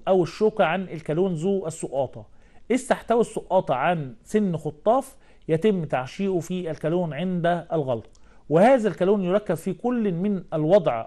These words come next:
الرأسي والأفقي، ويتم التثبيت بمسمار البورمة اللي هو مسمار التخويش. هناخد كالون سابليونا، ودوت مهم جدا في أوض النوم، بنشوفه بشكل كبير جدا،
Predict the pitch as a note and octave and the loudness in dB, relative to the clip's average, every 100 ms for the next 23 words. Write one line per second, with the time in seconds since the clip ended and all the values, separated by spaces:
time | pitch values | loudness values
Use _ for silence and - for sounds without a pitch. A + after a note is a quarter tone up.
0 | D3+ E3+ G#3+ F3+ - A3+ A3 - - - | 0 4 4 2 -6 -6 -8 -16 -20 -20
1 | - - - - - - - - D#3+ F#3 | -20 -20 -20 -20 -20 -20 -14 2 4 6
2 | F#3+ G3+ F#3+ F#3+ F3 D#3+ D#3 G#3 F#3+ - | 4 2 2 0 4 4 6 4 2 0
3 | C#3+ C3+ F#3 C#3+ C3+ C3+ E3 F#3 F#3+ E3 | -2 0 0 0 -4 -4 4 6 6 2
4 | D3 D#3 F3+ F3 E3 C#3+ D3 D#3+ D#3+ C#3 | 0 2 0 0 -2 -2 0 2 0 -2
5 | C3+ E3+ F3+ F#3 F3 - G#3 - - C3 | -6 0 2 2 -2 -2 -2 0 -4 -4
6 | G2 - - - - - - - - - | -10 -16 -18 -20 -20 -20 -20 -20 -20 -20
7 | - - - - - - - - - - | -20 -20 -20 -20 -20 -20 -20 -20 -20 -20
8 | - - - - - - - - - - | -20 -20 -20 -20 -20 -20 -20 -20 -20 -6
9 | D3+ A#3 D4+ - G3 A3 C4+ - F3 F3 | 0 2 2 2 4 4 0 0 0 0
10 | G#3+ C#4 C4 G3+ D#3+ A3+ B3+ A#3 E3+ E3+ | 0 0 0 0 2 2 2 -2 -2 0
11 | G#3 A#3+ F#3+ G#3+ G3+ F3+ A3 - F3 F3+ | 0 0 0 -2 -2 -2 -2 -2 -4 0
12 | A3 G#3+ D#3+ D#3+ G3+ A#3 E3 C#3+ G#3 A3 | 2 2 0 -2 -2 -2 -4 -4 -4 -4
13 | - A3 G#3+ D3+ C#3 D#3 G#3 G#3 F#3+ D3 | -4 -2 -2 -4 -4 -4 -2 -4 -4 -4
14 | D#3+ G3 F3+ G3 G3 C4 | -2 -2 -4 -6 -4 -6